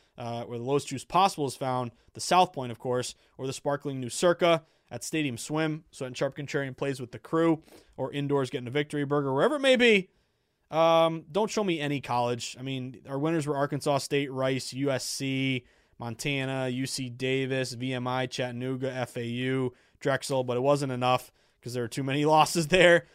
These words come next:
uh, sadly. But show me some N H L. N H L, the, the one, the one reliable here,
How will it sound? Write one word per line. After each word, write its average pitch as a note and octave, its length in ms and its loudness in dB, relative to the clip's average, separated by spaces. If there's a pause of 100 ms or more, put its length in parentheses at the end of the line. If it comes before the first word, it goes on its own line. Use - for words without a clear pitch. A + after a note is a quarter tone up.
(140)
uh, C3 480 2
sadly. D3 580 2 (320)
But C#3+ 140 -6
show B3 140 0
me B3+ 80 -2
some D#3+ 160 -4
N D#3 100 0
H C3 180 -4
L. A2 200 -6 (400)
N D#3+ 120 -6
H E3+ 180 0
L, A#2+ 300 0
the, C3 180 -8
the C#3 100 -4
one, F3 280 -2
the D#3 80 -4
one F3 300 -2 (120)
reliable D3+ 720 2 (220)
here, A#2 360 -6